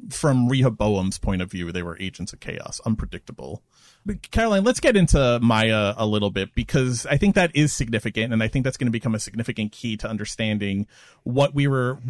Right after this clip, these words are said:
who we've been saying, like Emmett, her boss, Christina's boss, Maya,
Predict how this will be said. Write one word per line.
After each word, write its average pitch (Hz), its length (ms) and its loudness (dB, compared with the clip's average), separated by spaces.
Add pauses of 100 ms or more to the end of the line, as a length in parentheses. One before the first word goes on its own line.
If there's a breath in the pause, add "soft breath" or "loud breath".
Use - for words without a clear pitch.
who 220 200 4
we've 196 220 0
been 156 180 2
saying, 131 260 0
like 110 280 -2
Emmett, 120 360 2 (120)
her 113 160 -4
boss, 104 480 -2
Christina's 107 440 -4
boss, 101 400 -4
Maya, 104 640 0